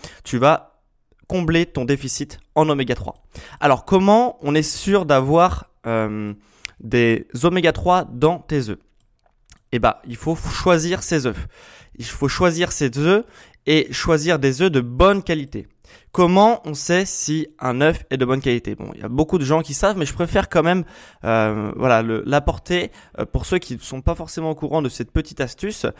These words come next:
pour savoir comment choisir ses œufs. En fait, il faut regarder le premier chiffre avant le F R. Il y a une sur, sur ton œuf,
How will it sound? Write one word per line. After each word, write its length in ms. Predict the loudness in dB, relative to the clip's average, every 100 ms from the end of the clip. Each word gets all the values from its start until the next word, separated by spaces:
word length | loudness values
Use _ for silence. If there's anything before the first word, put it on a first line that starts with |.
| -16 -20 -8
pour 100 | -2
savoir 480 | 0 4 2 0 -8
comment 240 | -4 -2 -2
choisir 320 | -2 -2 -2
ses 200 | -4 -6
œufs. 80 | -8 _ _ -20 -12
En 140 | -4 0
fait, 200 | 0 -2
il 40 |
faut 80 | -2
regarder 320 | 2 4 4
le 80 | 2
premier 480 | 2 4 6 4 0
chiffre 500 | -4 -6 -4 -4 -6 _
avant 380 | 2 4 4 2
le 180 | 2 2 2
F 200 | 0 0
R. 240 | -2 -6 -4
Il 80 |
y 60 | 0
a 160 | 2 2
une 160 | -2
sur, 240 | -8 -10 -12 -16 -8
sur 220 | -8 -4
ton 160 | 0
œuf, 240 | 2 2